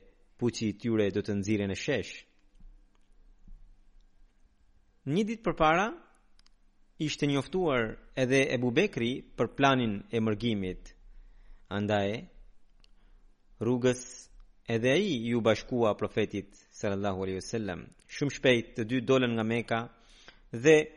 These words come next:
tri apo katër milje larg u strehuan në një shpellë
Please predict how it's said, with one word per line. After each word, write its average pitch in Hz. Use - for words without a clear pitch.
tri 208
apo 151
katër 185
milje 143
larg 123
u 135
strehuan 131
në 117
një 120
shpellë 113